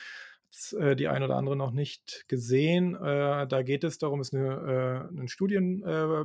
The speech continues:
Paper. Ähm, ich we-, werd's jetzt nicht vorlesen. Am Ende die Kernbotschaft ist nämlich sehr kurz und einfach.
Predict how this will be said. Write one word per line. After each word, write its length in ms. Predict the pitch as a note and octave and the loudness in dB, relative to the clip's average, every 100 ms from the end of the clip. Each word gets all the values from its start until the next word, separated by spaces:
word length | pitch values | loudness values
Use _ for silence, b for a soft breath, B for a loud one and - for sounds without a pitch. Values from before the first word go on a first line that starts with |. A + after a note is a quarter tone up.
| D#3 | 0
Paper. 480 | E3 E3 D#3+ D3+ D3 b b b b b _ - | 0 2 4 4 2 b b b b b _ -4
Ähm, 640 | C#3 C3+ C3+ C3 B2 - _ _ _ _ _ _ _ _ _ _ - | 2 4 4 2 0 -4 _ _ _ _ _ _ _ _ _ _ -20
ich 140 | - - | -12 -10
we-, 220 | - A#2+ | -6 -2
werd's 140 | A#2+ | 0
jetzt 140 | B2+ B2 | 0 -4
nicht 100 | A#2+ | 0
vorlesen. 680 | - E3+ F#3 C#3 D3+ E3 - B B | 8 10 10 6 4 0 -2 B B
Am 120 | B2 | 4
Ende 160 | C#3+ D#3 | 6 4
die 100 | C3 | 4
Kernbotschaft 840 | C#3 D#3 D3 D3+ D#3+ - D3+ - | 8 8 8 4 4 6 4 4
ist 120 | C#3+ | -2
nämlich 240 | C#3 C#3 B2 | -2 0 2
sehr 140 | B2+ | 0
kurz 340 | - E3+ F3+ | 4 6 6
und 100 | C3 B2+ | 2 2
einfach. 680 | D3 F#3+ F#3+ C3 D#3 E3+ | 4 4 6 6 6 4